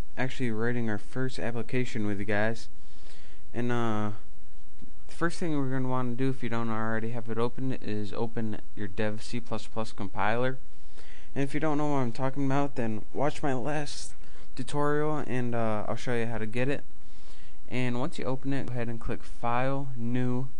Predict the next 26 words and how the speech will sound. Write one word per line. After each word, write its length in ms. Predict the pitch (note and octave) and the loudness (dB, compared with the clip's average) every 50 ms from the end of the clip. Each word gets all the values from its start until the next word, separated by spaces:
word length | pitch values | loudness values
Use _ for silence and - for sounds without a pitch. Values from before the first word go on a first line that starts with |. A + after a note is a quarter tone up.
| - - - | 0 0 0
Source 460 | - - - - C3+ C#3 C3+ C3+ - | 0 0 0 0 2 2 2 0 0
File. 520 | - - G#2 F#2+ F#2 F#2+ G2 G2+ A2 A#2 - - - - - - - - - - - - - - - - - - - - - | 0 0 0 0 0 0 0 0 0 0 0 2 2 2 2 2 2 0 0 0 0 0 0 0 0 0 0 0 0 0 0
And 300 | G#2+ A2+ A2+ A2+ A2 F#2+ | 0 0 0 0 0 0
I 80 | G#2 | 0
already 220 | C3 C#3+ D3 C3+ C3+ | 0 0 0 0 0
have 240 | C#3 C3+ B2 A#2+ | 0 0 0 0
one 160 | A#2+ A2+ G#2 E2+ | 0 0 0 0
open, 440 | G#2 A2 G#2 G2 G2 G2 G2+ G2+ | 0 0 0 0 0 0 0 0
so 200 | - - G2+ G2+ | 0 0 0 0
I 80 | G2 G2 | 0 0
don't 180 | G2+ G2 F#2 G2+ | 0 0 0 0
need 140 | G2+ G2 | 0 0
to 80 | F#2+ F2 | 0 0
open 320 | F#2 G2+ G2 - F#2+ F#2+ | 0 0 0 0 0 0
one. 260 | F#2+ F#2+ G2+ G#2 G2+ - - - - - - - - - | 0 0 0 0 0 0 0 0 0 0 0 0 0 0
And 220 | - G#2+ A#2 B2+ | 0 0 0 0
then, 180 | C#3 D3 D#3 D#3+ | 0 0 0 -2
uh, 340 | D3+ C#3+ C3+ B2 A#2 A2+ A2+ A2 - - - | -2 0 0 0 0 0 0 0 0 0 0
you 120 | - A#2+ A#2+ | 0 0 0
get 120 | B2+ G#2+ | 0 0
something 440 | - - C#3+ C3 C3 C3 C3 B2 A#2 | 0 0 0 0 0 0 0 0 0
that'll 200 | A#2 A2 G#2 G#2 | 0 0 0 0
pop 300 | - - A#2+ A2+ A2+ - | 0 0 0 0 0 0
up 140 | A#2+ A2 - - - | 0 0 0 0 0
like 240 | G2+ G#2 G2+ G2 | 0 0 0 0
this. 400 | G2 F#2+ F2+ - - - - - | 0 0 0 0 0 0 0 0